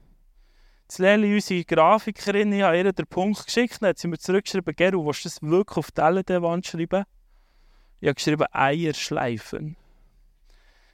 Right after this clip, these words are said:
Aber ich habe mich dann auch nicht getraut, das wirklich draufzuschreiben. Freunde, echte Gemeinschaft ist dort, wo wir uns schleifen gegenseitig. Das ist echte Gemeinschaft.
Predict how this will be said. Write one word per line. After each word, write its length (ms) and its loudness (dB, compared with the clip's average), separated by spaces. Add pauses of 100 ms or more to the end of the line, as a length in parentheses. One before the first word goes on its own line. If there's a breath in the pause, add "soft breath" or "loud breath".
(180)
Aber 120 0
ich 40 8
habe 80 4
mich 80 0
dann 160 4
auch 60 4
nicht 200 -2
getraut, 540 0
das 140 -6
wirklich 260 -2
draufzuschreiben. 720 -6 (1700)
Freunde, 420 4
echte 460 2
Gemeinschaft 1040 -2 (480)
ist 220 -4
dort, 220 2
wo 120 4
wir 200 2
uns 140 -2
schleifen 480 -4
gegenseitig. 800 -8 (1080)
Das 120 2
ist 60 4
echte 340 2
Gemeinschaft. 880 -2